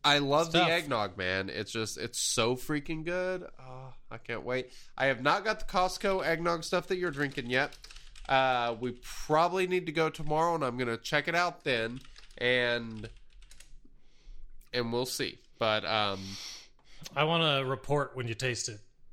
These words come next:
Speaker 2: I, I
Speaker 1: Oh,
Speaker 2: was not
Speaker 1: you'll get
Speaker 2: planning
Speaker 1: one.
Speaker 2: on drinking tonight, mm, but I'm like, "You know what? I got the eggnog in the fridge. I'll just go get that." And now I'm like, pour, pour, pour.
Speaker 1: Yeah,
Speaker 2: So freaking
Speaker 1: that's,
Speaker 2: good.
Speaker 1: that's the way it goes.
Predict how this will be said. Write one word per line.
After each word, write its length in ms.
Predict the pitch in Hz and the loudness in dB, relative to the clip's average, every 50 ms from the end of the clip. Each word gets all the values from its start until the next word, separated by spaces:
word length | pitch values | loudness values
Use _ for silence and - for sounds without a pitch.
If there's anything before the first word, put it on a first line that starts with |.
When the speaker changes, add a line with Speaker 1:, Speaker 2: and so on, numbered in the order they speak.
| - - | -14 -8
Speaker 2:
I, 340 | - 135 143 151 151 151 151 147 - - - - - - | -4 -2 -2 0 0 -2 -4 -6 -10 -16 -20 -20 -4 2
I 180 | - 139 165 196 | 6 6 6 6
Speaker 1:
Oh, 40 | |
Speaker 2:
was 220 | 196 196 185 143 - | 4 2 0 2 4
not 240 | 156 151 160 147 151 | 4 4 4 4 2
Speaker 1:
you'll 80 | 180 180 | 2 4
get 60 | 143 | 4
Speaker 2:
planning 220 | 143 151 160 160 156 | 6 4 4 4 4
Speaker 1:
one. 80 | 156 | 2
Speaker 2:
on 60 | 151 | 2
drinking 600 | 135 - 143 139 147 139 - 165 160 165 160 156 | 2 2 2 2 2 2 2 2 2 2 0 -2
tonight, 540 | 151 - 170 165 175 175 180 185 180 - - - - - - - - - - - - - - - | 0 0 4 4 6 6 6 4 2 -2 -4 -4 -6 -6 -6 -8 -12 -14 -20 -20 -20 -20 -12 -6
mm, 160 | - 139 139 131 | -4 -2 0 2
but 100 | 143 139 | 2 2
I'm 140 | 135 135 | 2 2
like, 220 | 139 139 131 123 117 - - | 0 0 0 -2 -2 -6 -10
"You 100 | 143 160 | -8 -6
know 80 | 170 180 | -4 -2
what? 200 | 185 196 202 190 | -2 -2 -2 -4
I 60 | 151 139 | -4 -6
got 140 | 135 139 - | -6 -6 -8
the 160 | 120 107 127 | -10 -12 -12
eggnog 360 | 143 135 147 147 143 143 135 | -10 -6 -4 -4 -4 -4 -4
in 60 | 131 123 | -6 -8
the 60 | 113 | -10
fridge. 380 | - - 139 139 135 131 - | -8 -6 -4 -2 0 0 0
I'll 100 | 117 120 | 0 0
just 200 | 117 - - - | 0 0 -2 -4
go 100 | - 117 | -4 -6
get 200 | 107 104 104 107 | -8 -8 -8 -6
that." 280 | - 123 120 123 123 - - | -2 2 2 2 2 2 2
And 120 | 131 123 123 | 0 0 2
now 220 | 127 139 156 165 | 2 2 4 4
I'm 140 | 165 156 147 | 2 2 2
like, 300 | 143 131 123 117 - - - - - - - - - - - - - - - - - - - - - - - - - - - | 2 0 0 -2 -4 -8 -14 -18 -20 -20 -20 -20 -20 -18 -18 -18 -18 -18 -18 -18 -18 -16 -14 -12 -10 -10 -10 -10 -10 -10 -8
pour, 300 | - - 117 113 113 113 | -6 -6 -4 -4 -6 -6
pour, 340 | - - 131 127 127 143 | -8 -6 -6 -4 -4 -4
pour. 540 | 143 - - 127 110 98 95 98 101 104 95 - - - - - _ - - - | -6 -6 -8 -8 -8 -8 -10 -10 -10 -10 -12 -12 -14 -20 -20 -20 _ -18 -12 -6
Speaker 1:
Yeah, 640 | 95 98 101 104 107 110 113 120 127 123 120 123 | -4 -2 0 0 0 2 2 2 2 2 2 0
Speaker 2:
So 40 | - - | -2 -4
freaking 360 | 139 135 - 110 147 147 - 127 | -6 -4 -2 0 0 0 0 0
Speaker 1:
that's, 200 | 110 - - - | 0 0 2 2
Speaker 2:
good. 160 | 175 151 139 - 160 123 | 2 2 2 0 0 0
Speaker 1:
that's 200 | 131 139 110 - | 0 -2 -2 -2
the 80 | 156 | -2
way 240 | 156 165 175 180 185 | 0 2 2 2 2
it 80 | 185 185 | 2 2
goes. 520 | 214 214 196 185 175 175 165 165 - - | 2 2 2 2 0 -2 -2 -4 -6 -8